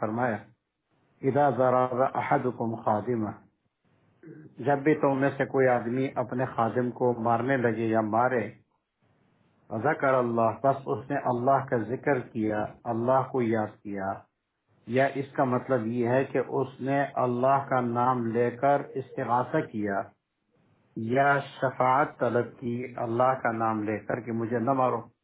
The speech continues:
اللہ کے نام سے پناہ مانگی، تو نبی کریم صلی اللہ علیہ وسلم نے فرمایا کہ اللہ کے نام کا لحاظ رکھو، فارفعوا ایدیکم، تم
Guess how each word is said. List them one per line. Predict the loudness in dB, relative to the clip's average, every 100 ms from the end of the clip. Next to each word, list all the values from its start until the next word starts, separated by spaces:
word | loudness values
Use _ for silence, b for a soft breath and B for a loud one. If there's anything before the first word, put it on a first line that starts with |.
| _ _ _ _ _ _
اللہ | 0 2 2 2
کے | 2
نام | 2 2
سے | 0 0
پناہ | 0 0 0 2
مانگی، | 2 2 0 0 -2 -4 -12 -20 -20 B B _
تو | 0 4 4
نبی | 4 2 0
کریم | 2 2 2 0
صلی | 0
اللہ | 2 4
علیہ | 4 2
وسلم | -4 -4 -2 -2
نے | -4 -2
فرمایا | -2 2 0
کہ | 0
اللہ | -4 -4 2 2 2
کے | -4
نام | 0 -2 0
کا | -2
لحاظ | 0 0 2 2 0
رکھو، | -10 -6 -6 -6 b b b _ 2
فارفعوا | 4 4 2 2 2 0 -2 -4
ایدیکم، | -4 -4 -2 -2 -2 -2 -6 -6 -12 _ _ _ _ _ _ _ 0
تم | 0